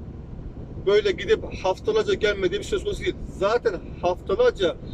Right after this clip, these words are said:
dışarıda kalma ihtimalin yok. Çünkü yetmiş saatten sonra otuz altı saat dinlenme zorunluluğun var. Ne yapacaksın o zaman? Gittin diyelim bir yere, yetmiş saatin doldu,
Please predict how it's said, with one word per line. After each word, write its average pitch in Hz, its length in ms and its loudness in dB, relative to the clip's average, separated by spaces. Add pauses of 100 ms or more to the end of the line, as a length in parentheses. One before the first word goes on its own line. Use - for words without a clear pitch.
(400)
dışarıda 185 540 2
kalma 196 400 4
ihtimalin 185 680 2
yok. 143 180 0 (220)
Çünkü 185 420 -2 (760)
yetmiş 226 420 -4
saatten 190 540 0
sonra 160 240 4 (160)
otuz 170 280 0
altı 190 260 2
saat 185 280 0 (120)
dinlenme 190 420 2
zorunluluğun 180 920 4
var. - 160 -2 (840)
Ne 233 80 4
yapacaksın 208 580 2
o 190 80 4
zaman? 185 320 4 (680)
Gittin 226 380 -2
diyelim 185 280 2
bir 160 60 4
yere, 214 400 6 (1120)
yetmiş - 320 -4
saatin 196 440 4
doldu, 196 420 6